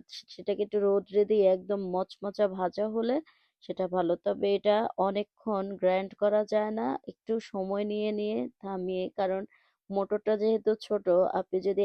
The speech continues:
একবারে অনেকটা সময় ধরে করেন তাহলে এটা জ্বলে যাওয়ার সম্ভাবনা থাকবে। এটা হচ্ছে ড্রাইটার আর এটা হচ্ছে ওয়েটটার। তো ওয়েটটা নেওয়ার উদ্দেশ্য হচ্ছে আমি তো ভর্তা খেতে পছন্দ করি মাঝে মধ্যে,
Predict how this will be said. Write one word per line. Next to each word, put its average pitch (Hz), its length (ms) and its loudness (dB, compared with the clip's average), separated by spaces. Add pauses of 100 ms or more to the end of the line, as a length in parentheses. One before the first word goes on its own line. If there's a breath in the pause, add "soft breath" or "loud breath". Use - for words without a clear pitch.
(140)
একবারে 202 480 2
অনেকটা 202 380 -2
সময় 226 360 -2
ধরে 220 260 2
করেন 214 360 0
তাহলে 185 380 -2
এটা 214 200 0 (580 soft breath)
জ্বলে 208 300 6
যাওয়ার 202 280 4
সম্ভাবনা 165 560 0
থাকবে। 180 300 -6 (100)
এটা 190 260 2
হচ্ছে 220 320 0
ড্রাইটার 196 640 2 (120)
আর 180 160 2 (160)
এটা 185 320 0
হচ্ছে 233 360 -2 (680)
ওয়েটটার। 175 560 4 (440)
তো 208 100 6
ওয়েটটা 208 480 4
নেওয়ার 240 460 4
উদ্দেশ্য 196 460 0
হচ্ছে 240 360 2 (300)
আমি 196 260 0
তো 208 180 -2
ভর্তা 190 400 0
খেতে 208 240 -2
পছন্দ 202 480 -4
করি 196 240 -2
মাঝে 180 320 -2
মধ্যে, 202 340 -2